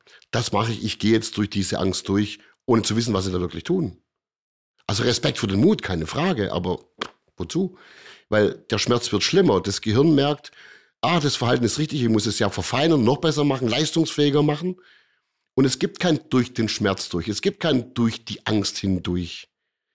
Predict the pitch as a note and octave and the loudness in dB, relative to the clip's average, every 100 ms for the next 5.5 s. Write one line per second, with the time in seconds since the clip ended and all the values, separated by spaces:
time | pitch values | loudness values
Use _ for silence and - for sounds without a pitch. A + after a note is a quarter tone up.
0 | _ _ _ _ _ _ - G#2+ - C3+ | _ _ _ _ _ _ -2 0 2 0
1 | - C3 C3 F3+ - F3 E3 D#3 D3 D#3+ | 2 2 2 2 4 2 2 0 0 0
2 | D#3 D3+ _ A#2 A2+ A2+ D3 C#3+ E2 G#2 | 0 -4 _ -2 0 2 2 2 2 0
3 | G2+ G#2+ G#2+ D3+ C3+ - - _ _ _ | 0 -2 0 0 -2 -2 -10 _ _ _
4 | _ _ _ _ _ _ _ _ _ - | _ _ _ _ _ _ _ _ _ -2
5 | F#2 F2 E2 - | 0 0 -2 -8